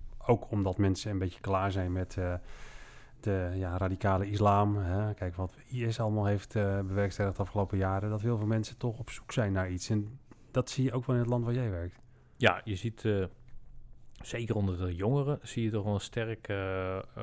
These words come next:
Speaker 2: groep die helemaal klaar is met islam. Eh, dat komt omdat in die landen natuurlijk, eh, islam ook, eh, vaak een, eh, politieke macht, machtsmiddel is. Ehm, dus, eh, ja,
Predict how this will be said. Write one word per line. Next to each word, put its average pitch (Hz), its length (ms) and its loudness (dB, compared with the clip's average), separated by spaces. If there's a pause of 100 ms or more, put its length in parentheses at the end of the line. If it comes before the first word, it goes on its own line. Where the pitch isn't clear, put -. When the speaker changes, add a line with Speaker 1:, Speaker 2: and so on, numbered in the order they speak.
Speaker 2:
groep - 480 -6 (480)
die 95 300 0
helemaal 104 260 2
klaar 90 240 -2
is 92 100 -6
met 98 140 -6
islam. 98 380 -4 (1120)
Eh, 98 200 -2
dat 98 160 -2
komt 113 200 2
omdat 104 280 0
in 104 140 -2
die 107 160 2
landen 104 380 2
natuurlijk, 98 500 -4
eh, 95 240 0
islam 101 420 0
ook, 110 360 -2
eh, 101 140 2
vaak 104 460 -2
een, 95 240 -2
eh, 92 40 -2 (120)
politieke 101 640 -2
macht, 95 340 -4 (140)
machtsmiddel 92 600 0
is. 90 240 -8 (760)
Ehm, 90 640 0 (220)
dus, 92 360 -2
eh, 90 520 -2 (120)
ja, 95 360 -4